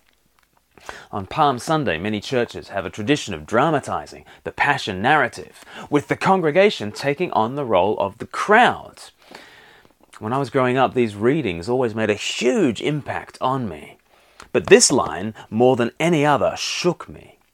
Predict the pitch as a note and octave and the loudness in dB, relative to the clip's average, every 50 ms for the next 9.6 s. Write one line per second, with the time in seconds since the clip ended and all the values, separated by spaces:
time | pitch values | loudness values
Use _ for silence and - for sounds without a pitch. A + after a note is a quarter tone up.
0 | _ _ _ _ _ _ _ _ - A2 C#3 D#3+ D3 F#3+ A3 G#3+ F#3+ C3 D3 C3+ | _ _ _ _ _ _ _ _ -10 -8 -4 2 6 6 8 8 6 6 4 4
1 | C3+ C3+ D3 D#3 D#3+ E3 E3 D3+ C#3+ - - - - - - C3+ B2 G2+ F2 E2+ | 4 4 2 2 2 2 2 4 2 2 0 -4 -8 -2 2 4 4 4 2 0
2 | - - - - A2+ A2+ A2 G#2 - - A#2 A2+ A2+ A#2+ A2+ A2 G#2+ G#2 G2+ G2 | -6 -10 -6 -2 0 2 2 0 -2 -4 -4 -4 -2 0 2 2 4 4 4 2
3 | G2 - - - - - A#2 A2 A2 G2+ F2 E2+ - - - G2+ F#2+ F2+ E2 - | 0 -2 -8 -8 -4 -2 -2 -2 -2 -2 -4 -6 -6 -8 -6 -6 -6 -6 -8 -10
4 | - - - - - - _ _ _ _ _ - - - - - - G#2+ G#2 G2 | -16 -20 -20 -20 -20 -20 _ _ _ _ _ -20 -20 -20 -14 -8 -6 -6 0 4
5 | A2 D3+ F#3+ G#3 G3+ G3 G3 E3+ C#3+ D#3+ E3+ C#3 G2+ E2+ - - _ _ - - | 8 10 10 10 10 8 6 4 4 4 4 4 4 2 0 -6 _ _ -6 -4
6 | - - - G#3 A3 G#3+ - - - - - B2 - - - - - - - _ | -2 2 4 4 4 4 2 -2 -10 -12 -12 -12 -12 -12 -14 -16 -16 -18 -20 _
7 | _ _ _ - - _ _ _ _ _ _ - A#2+ A#2 A#2+ D3 D#3 C#3 B2 A2 | _ _ _ -20 -20 _ _ _ _ _ _ -8 -4 0 2 4 4 6 4 4
8 | G2+ G2 - C3 C3 - D3 C#3+ C#3 B2+ A2+ G2+ F2 E2 - - A2 F#2+ F#2+ E2 | 2 0 0 2 2 2 2 0 0 -2 -2 -4 -8 -10 -12 -10 -8 -6 -8 -6
9 | - G2+ G#2+ A2 A#2+ B2 A2 F#2+ D#2+ D2+ C#2 | -6 -2 0 2 4 4 4 2 0 -4 -8